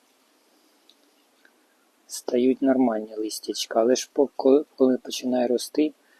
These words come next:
не хватає йому, мабуть, заліза, він дуже сильно хлорозить. Лілійник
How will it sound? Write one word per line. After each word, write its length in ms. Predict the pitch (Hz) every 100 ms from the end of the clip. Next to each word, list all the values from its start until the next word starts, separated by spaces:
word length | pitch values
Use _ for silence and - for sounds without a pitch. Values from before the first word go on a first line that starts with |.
| _ _ -
не 120 | 123
хватає 680 | - 123 - 113 104 107 104
йому, 340 | 110 117 139 - -
мабуть, 420 | 120 117 113 104
заліза, 560 | 101 113 131 139 - 110
він 240 | 113 127 - _ _ _ _ _ _ _
дуже 300 | - 117 120
сильно 420 | - 117 113 120
хлорозить. 800 | - - 123 113 98 113 - - _ _ _ _ _ _ _ _ - - - - _ _ _ -
Лілійник 800 | 139 131 127 127 131 139 - -